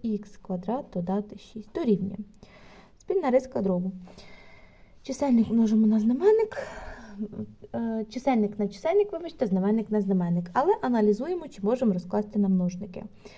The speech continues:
Тут в чисельнику першого дробу не можемо розкласти на множники, переписуємо і бачимо, що вони потім скоротяться. Помножити, а в чисельнику другого дробу можемо винести спільний множник.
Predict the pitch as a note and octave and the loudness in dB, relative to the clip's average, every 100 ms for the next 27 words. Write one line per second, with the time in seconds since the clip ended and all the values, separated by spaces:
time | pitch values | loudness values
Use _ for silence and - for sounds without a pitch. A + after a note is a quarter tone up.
0 | - - - - G#4 - - - A#3+ A3 | -20 -20 -6 2 2 2 -4 0 4 4
1 | A3 G#3+ G#3+ G#3+ G3+ - F#3 F3+ F3+ F3 | 4 0 2 0 0 -2 -2 -2 -2 0
2 | F#3 G3 C#4+ F#4 C#4 A3+ G3+ G3+ G3+ G3+ | 2 2 0 -2 0 2 4 4 2 2
3 | G#3 - A3 G#3+ A3 G#3+ G#3+ G#3+ G#3+ G#3+ | -2 -2 -2 -2 0 2 2 0 -4 -6
4 | G#3+ G#3+ G#3 G#3 G#3 G#3 G#3+ G#3+ G#3 A3 | -4 -2 0 0 0 0 -4 -2 0 0
5 | G#3+ G#3+ - G#3+ G#3+ G#3 G#3 G3+ - - | 0 -2 -2 0 0 0 -4 -6 -14 -4
6 | G#3+ G#3 G3+ G3+ - - A3+ - - - | 0 2 0 -2 -12 -14 -14 -18 -20 -20
7 | - - - - A#3 A3+ D#4+ G4 C4 - | -20 -20 -8 0 4 4 4 0 -2 -6
8 | - A3 A3 - G#3+ A3+ G#3 F#3 F3+ F#3 | -2 0 0 -2 -4 0 2 2 0 -6
9 | F3 A3+ C#4+ E4 F#4 F#4 F4 G#3 F3+ A3 | 0 0 0 -6 -4 -4 2 2 2 -2
10 | D4 C#4+ D4+ - C4 - F#3+ G3+ G#3 F3 | -4 -8 -8 -14 -16 -8 -2 0 2 0
11 | F3+ F#3+ | -2 -8